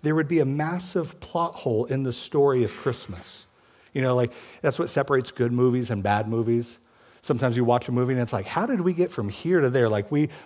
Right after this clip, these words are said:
we, th-, they skipped this whole part of the story to explain this part of it. That's why we don't like some movies, 'cause they don't, they don't bring in those filler details. And that would be the case here, because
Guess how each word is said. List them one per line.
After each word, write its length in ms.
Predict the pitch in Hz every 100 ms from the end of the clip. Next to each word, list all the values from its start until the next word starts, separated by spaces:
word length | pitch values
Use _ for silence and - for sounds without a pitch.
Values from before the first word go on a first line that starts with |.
| -
we, 140 | 147
th-, 280 | - 143 123
they 220 | 117 127 143
skipped 560 | - - - 214 214
this 180 | 143 156
whole 180 | 185 175
part 340 | - 170 180
of 80 | 160
the 80 | 135
story 600 | - - 165 156 139 123
to 140 | - 151
explain 1040 | - - - - 160 180 175 143 139 135 - - -
this 160 | 127 -
part 280 | - 127 92
of 120 | 76
it. 120 | - _ _ _ _ _ -
That's 140 | 123
why 80 | 131
we 60 | 127
don't 140 | 127
like 140 | 127
some 160 | - 117
movies, 260 | 107 98 95
'cause 140 | 117
they 100 | 117
don't, 180 | 120 - - -
they 100 | 127
don't 180 | 131 - - _ _ -
bring 260 | 127 135
in 120 | 131 127
those 220 | 110 -
filler 320 | - 120 107
details. 520 | 113 113 - - - - - -
And 180 | 151 175
that 160 | 180
would 160 | 165 147
be 100 | 175
the 140 | 151
case 380 | 147 175 156 -
here, 280 | 208 160 101
because 420 | 120 117 123